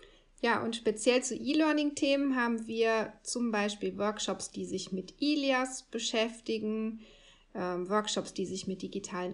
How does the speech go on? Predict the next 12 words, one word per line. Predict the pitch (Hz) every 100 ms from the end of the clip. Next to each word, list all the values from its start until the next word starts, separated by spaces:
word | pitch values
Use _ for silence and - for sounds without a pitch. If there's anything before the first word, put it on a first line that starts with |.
| -
Abstimmsystemen | 294 285 - 262 254 247 226 226 - 226 220 214 214 208 - _
beschäftigen, | 214 - 190 196 - 196 190 190 196 - _ _
dann | - 175 175 175 180 -
auch | - 170 170 175 -
einen | 196 196 185 202 220 - - _ -
O | 202
E | 196 -
R | 202 185 185 185
Einsteigerinnen-Workshop | 233 302 - - 254 254 247 247 247 240 233 233 233 - 220 220 - _ - - _ _ -
und, | 202 190 196 196 - -
äh, | 180 -
ich, | -